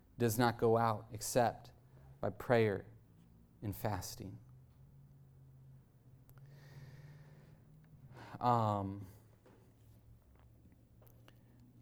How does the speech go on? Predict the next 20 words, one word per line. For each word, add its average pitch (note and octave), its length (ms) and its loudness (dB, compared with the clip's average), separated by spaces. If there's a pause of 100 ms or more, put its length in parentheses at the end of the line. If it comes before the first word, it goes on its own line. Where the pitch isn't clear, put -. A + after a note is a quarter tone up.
(680)
it's A#2+ 160 0
interesting A2+ 680 0
here, A2 460 -2 (240)
like A2 180 2
I A2 100 2
said, F#2+ 460 -4
that G2 160 -4
these A2+ 240 -2
are G2 300 2 (580)
disciples, A#2 880 0 (100)
right, G#2+ 300 2 (160)
who A2 180 -2
had G2+ 460 2 (2000)
experienced - 880 -2 (500)
the A#2 60 -4
mighty A2 320 2
wonders G#2 420 -4
of G#2+ 100 -8
God, A2 260 -12 (240)
right? G2+ 280 -10